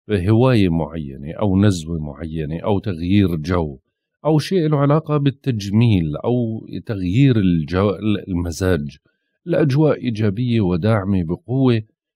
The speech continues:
وأنت اليوم عندك طاقة عالية جدا وملفت للنظر، وخصوصا للجنس الآخر. طبعا من ساعات العصر بتتغير الأجواء، بدكم تنتبهوا أكثر لصحتكم، ما في أي شيء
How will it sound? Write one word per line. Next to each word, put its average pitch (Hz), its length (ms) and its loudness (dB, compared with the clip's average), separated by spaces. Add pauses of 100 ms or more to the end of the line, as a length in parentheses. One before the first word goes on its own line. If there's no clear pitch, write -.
(120)
وأنت 139 320 2
اليوم 113 680 2
عندك 113 360 4 (140)
طاقة 107 380 -2
عالية 101 520 0
جدا 101 440 0 (440)
وملفت 92 840 0
للنظر، 95 500 0 (100)
وخصوصا 85 640 -10
للجنس 76 600 -4
الآخر. 82 520 -4 (580)
طبعا 160 280 2
من 139 420 2
ساعات 92 480 0
العصر 80 460 -6
بتتغير 120 600 0
الأجواء، 78 680 -4
بدكم 110 280 -8
تنتبهوا 135 580 0
أكثر 127 360 -6
لصحتكم، 117 880 -6
ما 147 160 2
في 160 260 -2
أي 123 160 0
شيء 104 300 -8